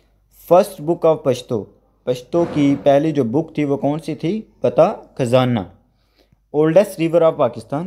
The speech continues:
पाकिस्तान का सबसे पुराना रिवर कौन सा है, तो वो वारसक है और ये कब से है, नाइनटीन सिक्सटी से। गवर्नर of पंजाब, ये अब चेंज हो चुके हैं, गवर्नर of पंजाब जो हैं वो आजकल,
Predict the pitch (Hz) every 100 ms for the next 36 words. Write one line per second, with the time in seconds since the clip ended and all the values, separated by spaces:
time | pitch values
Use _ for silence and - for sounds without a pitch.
0 | 220 - 123 123 127 139 139 139 135 123
1 | 143 147 120 120 131 139 131 135 135 156
2 | 165 165 139 156 - _ _ _ _ 123
3 | 143 135 123 123 123 185 180 113 98 -
4 | _ _ - 120 117 147 165 190 175 196
5 | 139 123 180 214 - 127 - 127 117 98
6 | - _ _ _ _ _ _ _ _ -
7 | 123 147 160 185 - 143 156 147 120 120
8 | 117 107 135 151 - 160 180 165 131 120
9 | 147 160 160 131 135 135 135 135 117 120
10 | 120 120 117 123 123 120 113 120 117 110
11 | 110 - 117 117 110 107